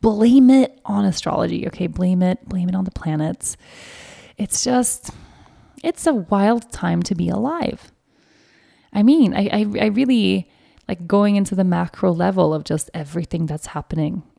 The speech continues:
on this earth right now. It's just a lot to, to human our way through all of this, all of this insanity. <laughs> That's what I feel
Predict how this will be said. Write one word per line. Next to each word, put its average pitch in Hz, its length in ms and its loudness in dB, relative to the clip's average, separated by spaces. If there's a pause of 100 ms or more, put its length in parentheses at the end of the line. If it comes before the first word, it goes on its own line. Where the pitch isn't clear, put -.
(260)
on 156 140 -8
this 147 220 -4
earth 226 440 0
right 160 260 -6
now. - 240 -6
It's - 240 -2
just - 380 -8
a 175 100 -6
lot 180 800 -10
to, 185 460 -4
to - 260 -8
human 214 680 4
our 180 180 -2
way 208 380 0
through - 300 -10
all 233 320 -6
of 170 100 -6
this, 175 340 -2 (680)
all 233 160 -4
of 247 80 -4
this 233 160 -2
insanity. 226 720 -2 (400)
<laughs> - 460 -16
That's - 240 -10
what - 80 -8
I 202 80 -4
feel 165 420 -2